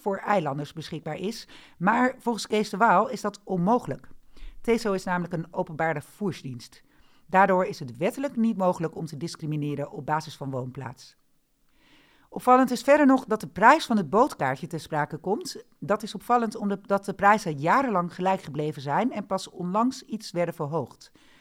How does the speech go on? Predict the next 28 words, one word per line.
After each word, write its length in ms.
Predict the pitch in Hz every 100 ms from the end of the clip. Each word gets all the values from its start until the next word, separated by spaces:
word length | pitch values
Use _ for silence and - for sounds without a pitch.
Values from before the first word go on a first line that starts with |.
| _ _ _ _
Teso 320 | 220 226 226
behoort 520 | 196 175 208 202 170
tot 120 | 190
de 60 | 180
goedkoopste 760 | - 165 - 240 349 - 214 170
binnenlandse 520 | 190 226 180 170 180
veerverbindingen 760 | - 185 165 151 156 151 165
binnen 200 | - 160 156
Europa. 460 | 151 139 143 180 - - - - -
Een 100 | 175
voetgangersovertocht 1120 | 262 - 202 190 185 196 190 202 175 - -
kost 200 | 185 175
slechts 360 | 170 156 - -
twee 220 | - 247
vijftig. 580 | 247 233 233 - 247 - _ - -
Een 200 | 160 139
weekendovertocht 920 | 220 226 180 - 190 196 185 175 -
met 140 | 165
een 100 | 165
auto 360 | 175 208 220 160
met 180 | 160 156
maximaal 440 | 190 - 170 143
negen 580 | 139 147 214 311 294 -
inzittenden 520 | 208 180 - 147 214 - - _
kost 200 | - -
slechts 300 | - - -
negenendertig 720 | 175 196 196 185 165 160 165 -
euro. 300 | 185 127